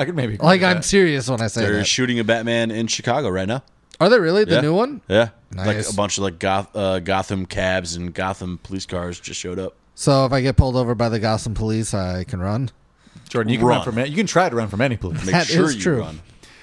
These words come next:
Speaker 1: Um, what'd you have for number one?
Speaker 2: Um, this is just for me, a can't miss. Season two through ten, Simpsons Halloween specials.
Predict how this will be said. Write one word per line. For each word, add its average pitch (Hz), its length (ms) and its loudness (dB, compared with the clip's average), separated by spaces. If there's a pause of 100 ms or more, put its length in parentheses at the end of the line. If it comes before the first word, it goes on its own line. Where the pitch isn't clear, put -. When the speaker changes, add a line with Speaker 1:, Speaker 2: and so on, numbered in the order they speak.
(240)
Speaker 1:
Um, 143 360 2 (180)
what'd 156 240 2
you 170 60 2
have 165 80 0
for 165 80 0
number 165 200 0
one? 175 220 -2 (840)
Speaker 2:
Um, 180 440 6
this 220 220 4
is 180 280 0 (100)
just 160 300 2
for 165 100 2
me, 151 220 2
a 143 60 2
can't 131 300 0
miss. 127 460 0 (440)
Season 139 360 0
two 139 240 2
through 123 180 -2
ten, 113 320 0
Simpsons 107 400 -4
Halloween 98 320 -2
specials. 95 580 -6